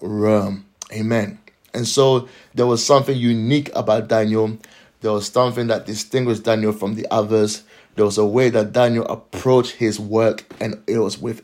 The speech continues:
excellence, and it, it caused Daniel to stand out. And then,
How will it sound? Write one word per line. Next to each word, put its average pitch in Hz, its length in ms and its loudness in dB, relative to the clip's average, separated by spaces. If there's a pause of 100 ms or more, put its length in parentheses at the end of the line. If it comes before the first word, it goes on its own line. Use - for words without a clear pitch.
(100)
excellence, 92 640 -6 (320)
and 107 160 0
it, 110 120 -4 (140)
it - 220 -4
caused 127 500 4
Daniel 113 540 2 (260)
to 107 120 -2
stand 104 640 -2
out. 104 380 -2 (680)
And 120 200 2
then, 135 260 6